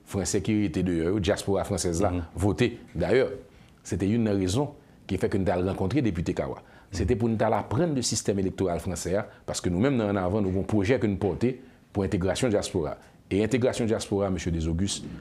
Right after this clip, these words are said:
Speaker 1: il commence d'abord par droit de vote. Donc nous te prenons en pile bête dans main, nous t'allons familiariser nous à ce système là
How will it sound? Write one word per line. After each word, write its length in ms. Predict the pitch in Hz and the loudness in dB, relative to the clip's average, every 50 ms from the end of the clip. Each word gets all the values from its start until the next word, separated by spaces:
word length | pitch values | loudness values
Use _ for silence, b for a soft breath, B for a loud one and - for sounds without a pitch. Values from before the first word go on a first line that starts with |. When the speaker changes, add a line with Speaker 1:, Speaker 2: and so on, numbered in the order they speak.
| - - | -8 -4
Speaker 1:
il 80 | 101 | -2
commence 280 | 98 107 101 98 87 - | 0 0 0 0 -2 -2
d'abord 440 | 82 82 80 80 90 98 90 - - - B B B B B B | -2 -2 0 0 0 0 0 -2 -6 -12 B B B B B B
par 120 | - 85 80 | -4 -2 0
droit 160 | 90 87 82 | 0 0 0
de 80 | 90 85 | 0 0
vote. 400 | - - 98 87 - - - - - B B B B B B B B - | 0 0 0 0 -2 -4 -16 -18 -20 B B B B B B B B 0
Donc 180 | 113 113 - | 0 0 2
nous 120 | 131 135 117 | 2 2 2
te 120 | 135 127 | 2 2
prenons 480 | - - 107 110 110 107 104 101 92 85 - - - - - - - | 2 4 4 4 4 4 4 4 2 0 -4 -10 -20 -20 -20 -6 0
en 100 | - 107 | 0 2
pile 160 | - 139 143 | 4 4 4
bête 200 | 127 120 120 - | 6 4 4 4
dans 100 | - 123 | 4 2
main, 220 | 113 113 107 117 147 - - - - - - - | 4 4 2 0 0 -2 -6 -10 -12 -12 -8 -4
nous 120 | - 104 107 | -2 0 2
t'allons 160 | - 110 101 | 2 2 2
familiariser 640 | - - 120 104 110 113 110 110 101 107 107 95 107 101 | 4 4 4 4 4 4 4 4 4 4 4 4 2 2
nous 120 | 95 95 | 2 0
à 60 | 92 | 0
ce 80 | 90 - | -2 -2
système 320 | 92 - - 98 82 90 | -4 -4 -4 -2 -2 -2
là 120 | 98 117 | -2 -4